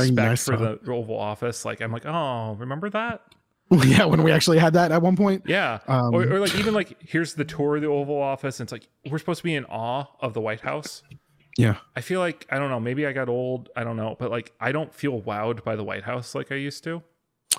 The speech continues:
Speaker 2: Uh, honestly, I feel like with the development of social media and,
Speaker 1: Mm-hmm.
Speaker 2: uh, the,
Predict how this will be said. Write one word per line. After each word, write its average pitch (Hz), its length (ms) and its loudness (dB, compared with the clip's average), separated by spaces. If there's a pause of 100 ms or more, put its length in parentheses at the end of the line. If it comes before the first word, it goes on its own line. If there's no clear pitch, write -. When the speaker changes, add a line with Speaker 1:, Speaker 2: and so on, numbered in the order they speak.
(140)
Speaker 2:
Uh, 175 300 8
honestly, 175 420 6
I 151 120 6
feel 156 200 4
like 147 260 4
with 135 260 4
the 135 200 4
development 127 400 2
of 117 80 0
social 127 300 0
media 117 520 2
and, 117 420 2
Speaker 1:
Mm-hmm. - 440 -8
Speaker 2:
uh, 117 240 2
the, 113 380 2